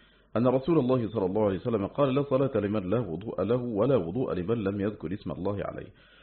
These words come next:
ولا صلاة لمن لم يصل على النبي صلى الله عليه وسلم، ولا صلاة لمن لا يحب الأنصار." ورواه ابن ماجه أيضا من حديث عبد المهيمن بن عباس أخي أبي بن عباس.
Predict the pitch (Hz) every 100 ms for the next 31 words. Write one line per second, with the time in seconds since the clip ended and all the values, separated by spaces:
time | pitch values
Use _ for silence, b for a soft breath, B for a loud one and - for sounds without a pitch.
0 | b - 143 147 107 110 123 90 95 117
1 | 110 117 80 123 107 85 110 113 92 123
2 | 98 - 110 87 101 113 87 87 110 110
3 | 117 151 151 156 160 B B B - 90
4 | 117 117 98 120 127 117 107 92 110 107
5 | 90 120 110 85 101 107 90 104 82 90
6 | 90 - 76 76 71 73 - 80 - b
7 | b b b 151 175 185 165 120 95 110
8 | 104 101 104 120 123 139 147 117 110 85
9 | 82 67 - 117 113 156 180 160 117 117
10 | 120 104 107 135 110 117 110 90 90 -
11 | 131 123 127 110 123 131 107 73 95 110
12 | 98 98 120 101 87 85 87 60 58 65
13 | - -